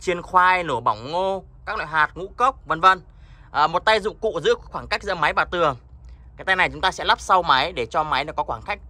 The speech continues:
tối thiểu nhất là cách tường khoảng mười xăng ti. Và nếu như các bạn mà để, à,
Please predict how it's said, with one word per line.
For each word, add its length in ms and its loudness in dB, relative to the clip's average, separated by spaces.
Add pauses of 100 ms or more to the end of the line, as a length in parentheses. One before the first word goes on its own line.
tối 240 -2
thiểu 200 -2
nhất 200 0 (100)
là 100 -6
cách 220 -6
tường 280 -2 (480)
khoảng 200 0 (100)
mười 220 -2
xăng 180 -8
ti. 260 0 (680)
Và 80 4
nếu 140 4
như 100 2
các 140 -2
bạn 260 2
mà 160 0
để, 280 -2
à, 240 0